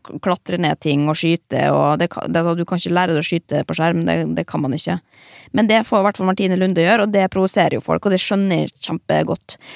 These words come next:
Men jeg var litt, eh, nysgjerrig på hva dette her var, hva slags, på en måte, format var det. Og det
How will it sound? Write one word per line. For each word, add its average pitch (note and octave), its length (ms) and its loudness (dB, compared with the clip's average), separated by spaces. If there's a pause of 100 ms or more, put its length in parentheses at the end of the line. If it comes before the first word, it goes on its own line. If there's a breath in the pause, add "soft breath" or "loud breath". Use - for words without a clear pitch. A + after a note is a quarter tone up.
(100 loud breath)
Men A#3+ 320 2
jeg C4 80 0
var B3 240 4
litt, - 320 -4
eh, G#3 320 2
nysgjerrig G#3+ 400 0
på F3+ 80 -2
hva F#3 300 0
dette F#3+ 100 -6
her F3 240 0
var, F3+ 240 2
hva - 240 0
slags, F#3 160 -4
på - 80 -20
en F#3+ 80 0
måte, - 160 -6
format E3+ 560 0
var D3+ 160 0
det. G3+ 140 2 (500 loud breath)
Og G#3+ 100 0
det A3 140 4